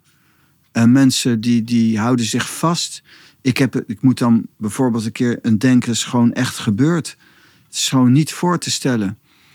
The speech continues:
Er was een vrouw die was op wintersport geweest en die had haar knie gebroken en verbrijzeld. En die was daar geopereerd en het was niet zo'n goede operatie geweest. En de knie zat helemaal vast.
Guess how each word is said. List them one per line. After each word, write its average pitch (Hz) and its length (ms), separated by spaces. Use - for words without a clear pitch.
Er - 100
was - 220
een 123 80
vrouw 156 300
die 135 120
was 123 140
op 101 140
wintersport 139 600
geweest 113 560
en 123 180
die 127 260
had 117 220
haar 107 200
knie 180 580
gebroken 135 800
en 120 120
verbrijzeld. 110 920
En 127 200
die 120 140
was 123 220
daar 135 260
geopereerd 127 720
en 120 80
het 107 120
was 113 140
niet 131 180
zo'n 117 220
goede 131 280
operatie 117 720
geweest. 107 300
En 120 60
de 113 80
knie 151 200
zat 131 180
helemaal 139 400
vast. - 480